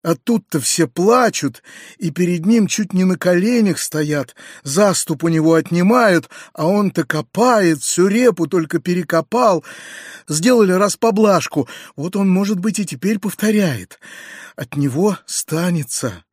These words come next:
«И вы, и вы рассказываете это так хладнокровно!» — вскричал я в сильнейшем негодовании. Она взглянула на меня сверкавшими глазами. «Простите мне, я уж и не знаю, что говорю. Послушайте,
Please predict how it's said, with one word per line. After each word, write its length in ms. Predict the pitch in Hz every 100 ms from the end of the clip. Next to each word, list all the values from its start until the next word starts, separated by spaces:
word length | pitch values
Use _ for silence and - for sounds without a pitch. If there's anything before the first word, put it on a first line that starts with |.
| _ _ _ _ _ _ -
«И 140 | 175
вы, 400 | 185 202 269 226 - _ _ _ _
и 120 | 180
вы 160 | 202 254
рассказываете 800 | 247 - - 269 233 220 214 202
это 140 | 202
так 200 | 220 240
хладнокровно!» — 960 | - 202 196 202 180 196 202 175 139 107 - -
вскричал 420 | - 143 165 156
я 160 | 208
в 60 | 185
сильнейшем 520 | 156 170 214 - 170
негодовании. 720 | 170 156 170 214 202 160 120 - - _ -
Она 220 | 180 220
взглянула 580 | 147 151 175 208 254 202
на 80 | 175
меня 380 | 170 165 147 - -
сверкавшими 800 | - 151 160 151 185 - 156 151
глазами. 760 | 131 139 131 135 147 127 95 82 _ _ _ _ _ -
«Простите 560 | 185 180 - 240 180
мне, 320 | 160 135 101 - - -
я 160 | 180
уж 160 | 202 -
и 60 | 190
не 100 | 180
знаю, 280 | 185 214
что 200 | 165 -
говорю. 360 | 175 170 185 175
Послушайте, 720 | 160 160 117 - 131 - 110